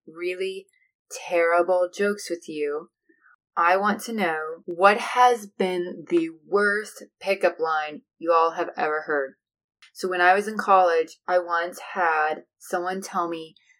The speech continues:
that I was beautiful from the neck up. And, like, I was sort of, kind of, maybe a little flattered <laughs> by that. I was also like, "I don't, like, what's wrong with the rest of me?"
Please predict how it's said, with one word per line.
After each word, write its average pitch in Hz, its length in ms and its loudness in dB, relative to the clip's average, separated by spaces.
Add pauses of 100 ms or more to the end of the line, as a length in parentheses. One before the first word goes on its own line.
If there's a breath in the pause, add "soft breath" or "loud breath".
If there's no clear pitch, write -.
(120 soft breath)
that 175 100 -2
I 180 80 4
was 175 220 -4 (160)
beautiful 196 500 2
from 170 240 -6
the 165 80 -8
neck 160 380 -8
up. 156 240 2 (1200)
And, 185 120 -12
like, 190 200 -8
I 185 120 0
was 185 300 -6 (220)
sort 165 280 -4
of, 240 280 -4 (380)
kind 156 300 -14
of, 262 380 -6 (380)
maybe 175 260 -10
a 170 80 -2
little 160 560 -8 (120)
flattered 277 480 -2
<laughs> - 40 -20
by 277 260 2 (100)
that. 285 360 -4 (540 loud breath)
I 226 100 0
was 247 140 6
also 233 220 -6
like, 240 280 -8
"I 240 60 -14
don't, 254 300 -20 (460)
like, 226 240 2
what's 240 260 4
wrong 240 220 2
with 233 140 -8
the 220 80 2
rest 226 320 -2
of 208 120 -4
me?" - 380 -4